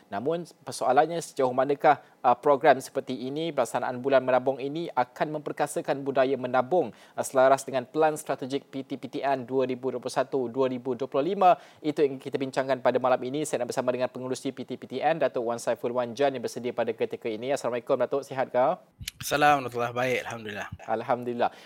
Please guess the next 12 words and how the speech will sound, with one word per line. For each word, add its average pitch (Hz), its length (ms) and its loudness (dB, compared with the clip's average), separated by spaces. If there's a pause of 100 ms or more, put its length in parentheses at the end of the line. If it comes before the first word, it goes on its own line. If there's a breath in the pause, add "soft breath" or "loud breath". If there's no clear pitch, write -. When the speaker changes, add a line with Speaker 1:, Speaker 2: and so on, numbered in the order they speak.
(100)
Speaker 1:
Okey, 170 240 4
pertama 202 240 4
sekali 185 240 2
kalau 175 80 2
kita 180 240 0
nak 156 160 0
bercakap 165 160 -4
tentang 160 400 0
bulan 160 240 2
menabung 151 400 4
ini 160 240 -2
dan 147 80 2